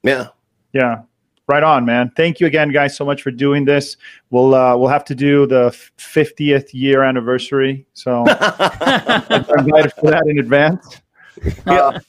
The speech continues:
Speaker 2: I really appreciate it. Again, one more time, go to the, uh, description if you're watching this on my YouTube channel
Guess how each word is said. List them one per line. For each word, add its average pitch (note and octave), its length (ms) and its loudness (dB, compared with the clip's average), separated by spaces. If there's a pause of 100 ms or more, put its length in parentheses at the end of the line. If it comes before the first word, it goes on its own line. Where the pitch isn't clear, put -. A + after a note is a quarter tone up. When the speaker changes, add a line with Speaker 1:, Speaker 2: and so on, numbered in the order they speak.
(120)
Speaker 2:
I - 240 -12
really C#3 240 0
appreciate C#3+ 560 0
it. C#3 120 0
Again, D#3 580 -2
one C#3+ 140 -2
more D3+ 140 0
time, D3+ 480 -4 (140)
go C3 160 2
to D3 100 0
the, C#3+ 400 2 (140)
uh, B2 60 -16
description C#3+ 760 -6
if - 100 -12
you're B2 100 -2
watching B2+ 300 -2
this C3 160 -6
on A#2+ 60 -8
my A#2 100 -4
YouTube C#3 380 -2
channel C#3+ 560 0